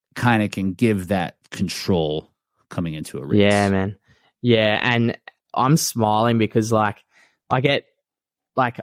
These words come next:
Speaker 2: I love training, I w-, like, going into a workout and, and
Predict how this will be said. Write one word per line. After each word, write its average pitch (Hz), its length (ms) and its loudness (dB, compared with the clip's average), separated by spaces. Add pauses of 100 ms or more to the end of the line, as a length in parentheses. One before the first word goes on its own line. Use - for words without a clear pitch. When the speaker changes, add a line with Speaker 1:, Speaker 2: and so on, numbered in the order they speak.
Speaker 2:
I 131 140 2
love 120 1000 0 (480)
training, 113 1000 -4 (640)
I 117 60 -4
w-, 113 200 -2
like, 107 300 -2 (420)
going 127 220 2
into 127 220 2
a 117 100 6
workout 110 500 4
and, 107 200 0
and 117 240 0